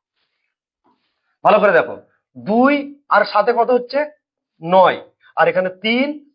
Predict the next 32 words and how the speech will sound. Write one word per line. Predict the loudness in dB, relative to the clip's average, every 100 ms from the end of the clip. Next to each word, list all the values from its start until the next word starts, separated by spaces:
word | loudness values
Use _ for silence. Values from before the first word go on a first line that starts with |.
| -2
আর | 0 0
জিরো | -6 -2 -2 -2 _ _ -4
কত | 0
হচ্ছে? | 0 -2 -8 -8 _ _ _ _ _ _ -6
তিন। | -4 -6 -16 _ _ _ _ _ 2
তাহলে | 4 6 4
আমাকে | 4 2 -2
এমন | -4 0 0 0 -4
সংখ্যা | -8 -8 -4 -4
করতে | -4 -2 -2
হবে, | -2 -4 -14 _ _ _ _ _ _ _ _
এমন | -2 -2 -2
সংখ্যা | -4 -4 -2
করতে | -4 -6
হবে | -6 -6 -12 _ _
যেন | -4 -2 -2 -4 _ _ _ _ -6
কি | -2
হয়? | 0 -2 -8 _ _ _ _ _ _ _ _ _ _ _ _ _ _ -2
এগারোর | 0 2 2
মাল্টিপল | 0 -2 -2 0
হয় | 0 0
অথবা | -6 -6 -6 -6 _ _ -10
জিরো | -2 -2
হয়। | -2 -10 _ _ _
তাহলে | 2 2 2
এখানে | 0 0 -2
অপশন | 0 -2 -4 -8
দেখে | -4
আমি | -4 -4
একটা | -6 -4 -8
জিনিস | -8 -4
পাচ্ছি, | -4 -4 -12